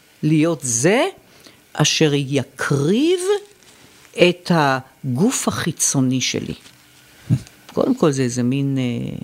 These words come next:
חידה מאוד גדולה. מה זה החמיצר הזה שכאן מס-, מספרים לנו? קודם כל, הוא מקבל צל"ש, הוא היחידי שמבין עניין, זה יהודה. שתיים, מי שיקריב את הקליפה החיצונית של ישוע, זאת אומרת שישוע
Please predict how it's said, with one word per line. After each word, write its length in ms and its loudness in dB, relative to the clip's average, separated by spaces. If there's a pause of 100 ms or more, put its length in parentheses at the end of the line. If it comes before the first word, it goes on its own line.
(120)
חידה 460 0
מאוד 340 0
גדולה. 380 0
מה 120 0
זה 100 2
החמיצר 640 -2
הזה 160 -6
שכאן 320 -2
מס-, 180 -4 (180)
מספרים 480 -2
לנו? 160 -4 (520)
קודם 260 6
כל, 160 4
הוא 120 0
מקבל 340 0
צל"ש, 360 0
הוא 60 2
היחידי 300 -2
שמבין 440 0
עניין, 280 0
זה 80 -4
יהודה. 300 -2 (580)
שתיים, 880 2 (760)
מי 340 4
שיקריב 540 0
את 40 -4
הקליפה 520 0
החיצונית 500 0
של 160 0
ישוע, 640 0
זאת 180 -2
אומרת 400 0
שישוע 840 0